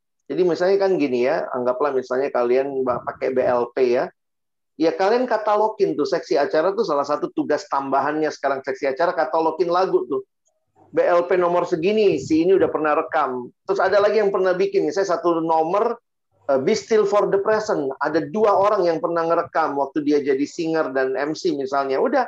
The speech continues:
katalogin. Nanti kapan, eh ini udah ada, daripada bikin lagi kan, tinggal coba denger. Kamu lebih suka pakai versi yang si A atau si B gitu. Jadi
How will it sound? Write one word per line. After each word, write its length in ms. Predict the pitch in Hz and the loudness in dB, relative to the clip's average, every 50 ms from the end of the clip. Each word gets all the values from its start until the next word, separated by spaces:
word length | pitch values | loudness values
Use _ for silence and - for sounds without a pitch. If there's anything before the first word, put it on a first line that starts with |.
| - - _ _ _ _ | -4 -10 _ _ _ _
katalogin. 800 | - - 135 - - 139 139 143 139 143 - 156 147 147 147 139 | -6 -4 -4 -2 0 0 2 2 0 -2 0 0 2 2 2 0
Nanti 240 | 139 147 175 - 196 | -2 -2 -2 -2 0
kapan, 400 | - 165 - - 196 196 196 196 - - _ _ _ _ _ _ _ - | 0 -2 0 0 2 2 2 0 -2 -6 _ _ _ _ _ _ _ -2
eh 280 | 196 196 - - - _ _ - | -2 -2 -2 -6 -14 _ _ -2
ini 160 | 196 208 254 | 0 2 2
udah 200 | 254 202 175 - 180 202 | 4 4 2 2 2 2
ada, 140 | 196 240 240 - - | 2 2 0 0 0
daripada 480 | - 165 190 196 202 202 220 226 226 220 | -2 0 0 0 0 0 0 0 0 0
bikin 240 | 226 226 - 233 226 | 0 -2 -2 0 0
lagi 320 | 226 220 220 214 262 277 | 2 0 0 -2 -4 -4
kan, 240 | 285 302 - 311 208 _ _ _ _ - - | -2 -4 -4 -4 -8 _ _ _ _ -16 -6
tinggal 480 | - 165 165 180 185 180 170 - - - | -2 0 2 4 4 2 2 0 -2 -2
coba 240 | 165 160 - - - | 0 0 2 2 2
denger. 400 | 151 160 165 156 131 127 120 - _ | 0 0 2 0 0 0 -2 -4 _
Kamu 160 | - 156 170 180 165 | -4 0 2 2 2
lebih 160 | 151 135 131 | 2 0 -2
suka 160 | - 139 147 | -2 -2 -2
pakai 240 | - 147 131 123 151 - 147 | -2 -2 -2 -2 -2 0 0
versi 320 | 143 131 - - 156 143 | 0 -2 -2 -2 -2 0
yang 160 | 139 135 135 | 0 0 -2
si 160 | 131 - - 147 | -4 -4 -2 -2
A 240 | - 147 160 175 | 0 0 0 0
atau 160 | 170 - 151 - | -2 -2 -6 -4
si 160 | - 156 143 123 | -2 -4 -2 0
B 320 | 139 139 139 139 131 131 123 | 0 0 2 2 0 0 -2
gitu. 160 | 120 - 127 | -2 -2 -2
Jadi 320 | 127 143 190 262 285 392 | 0 0 0 0 0 -2